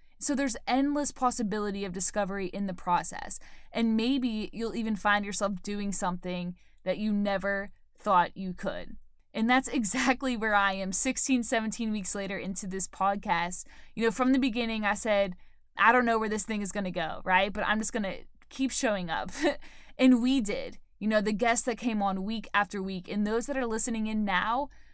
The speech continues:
we all showed up. We journeyed together. We learned together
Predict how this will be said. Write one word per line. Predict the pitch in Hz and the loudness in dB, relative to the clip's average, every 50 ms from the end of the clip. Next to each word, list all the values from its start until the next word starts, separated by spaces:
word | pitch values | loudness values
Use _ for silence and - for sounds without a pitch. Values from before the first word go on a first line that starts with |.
| - - | -16 -4
we | - 254 269 262 - - | -2 0 0 0 0 0
all | 240 262 285 311 302 | 4 4 6 6 4
showed | 277 - - 269 240 240 226 | 4 2 0 0 0 2 2
up. | 208 196 185 170 - - | 2 2 2 2 -2 -2
We | 180 247 254 | -2 0 0
journeyed | 214 202 254 262 262 262 269 269 240 | 0 0 0 0 0 2 0 0 0
together. | - 277 214 196 208 202 208 202 214 214 214 | -2 -2 0 2 2 2 2 2 0 -4 -4
We | 208 202 196 | -4 -4 -6
learned | 196 196 220 233 233 226 214 | -4 -4 -4 -4 -4 -4 -4
together | - 208 190 196 196 185 208 202 - | -6 -4 -4 -4 -2 -2 -2 -4 -4